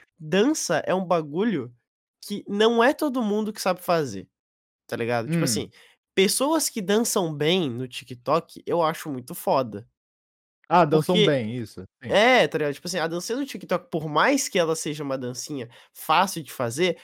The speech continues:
Speaker 1: você consegue ver quem dança bem e quem dança mal.
Speaker 2: <laughs> Verdade.
Speaker 1: Porque, tipo assim, quem, quem dança bem, por mais que seja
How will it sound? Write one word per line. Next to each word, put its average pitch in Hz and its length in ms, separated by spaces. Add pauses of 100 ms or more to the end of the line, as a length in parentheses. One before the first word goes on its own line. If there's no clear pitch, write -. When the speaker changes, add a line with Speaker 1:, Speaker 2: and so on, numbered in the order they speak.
(120)
Speaker 1:
você 165 260
consegue 190 440
ver 165 160
quem 175 180
dança 170 300
bem 156 180
e - 20
quem 180 180
dança 180 340
mal. 101 280 (460)
Speaker 2:
<laughs> 196 480
Verdade. 160 560 (540)
Speaker 1:
Porque, 165 200
tipo - 120
assim, 151 360
quem, 220 240 (160)
quem 247 180
dança 240 300
bem, 190 200
por 180 160
mais 202 220
que - 100
seja 180 460